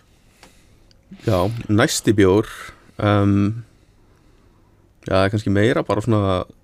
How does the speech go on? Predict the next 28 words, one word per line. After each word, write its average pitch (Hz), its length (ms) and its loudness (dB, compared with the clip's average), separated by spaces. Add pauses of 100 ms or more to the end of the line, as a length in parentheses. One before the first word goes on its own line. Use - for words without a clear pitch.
(240)
smá 110 240 -2 (100)
tímabil. 135 480 0 (140)
Hérna, 107 380 0 (640)
ég 101 100 -2
svona, 101 160 -4 (400)
uh, - 380 -10 (320)
eins 104 100 -2
og 104 80 2
við 101 100 4
ræddum 107 220 0
um, 95 80 -2
þá 104 60 -2 (100)
hætti 110 240 0
ég 104 140 4
þarna 98 260 0
í 104 160 2
Innbýr 110 380 2 (180)
brugghúsinu 107 320 0
í 110 100 4
Hollandi, 107 380 2 (1000)
um, 98 420 2 (1200)
og 98 160 4 (100)
var 98 80 2
búinn 98 140 2
að - 80 -4
fá 104 60 4 (280)
vinnu 107 240 4
hjá 107 140 4